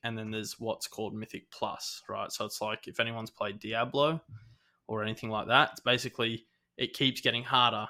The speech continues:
and harder and harder and harder as long as you're completing it and unlocking the next level, you can just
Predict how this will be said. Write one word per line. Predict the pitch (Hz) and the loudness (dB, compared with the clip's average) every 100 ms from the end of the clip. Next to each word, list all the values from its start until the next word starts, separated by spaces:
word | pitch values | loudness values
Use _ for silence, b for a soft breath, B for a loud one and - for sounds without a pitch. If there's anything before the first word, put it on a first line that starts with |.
| - | -8
and | 117 | -6
harder | 113 110 113 104 120 | -2 0 0 -2 -6
and | 113 | -4
harder | 113 107 104 | -2 -2 -4
and | 104 | 4
harder | 131 127 110 110 | 6 8 6 -2
as | 120 | 0
long | 123 120 | 0 0
as | 107 | -2
you're | 117 113 113 - _ _ | -2 -2 -4 -8 _ _
completing | - 127 - 135 123 120 | -8 -8 -2 2 2 0
it | 113 - | -4 -4
and | 113 107 | -8 -6
unlocking | 117 113 113 - 110 | -6 -6 -6 -8 -8
the | 107 | -6
next | 107 - - | -8 -10 -4
level, | 117 139 190 180 - | -2 0 -2 -4 -10
you | 120 | -12
can | 110 | -10
just | 110 - | -10 -10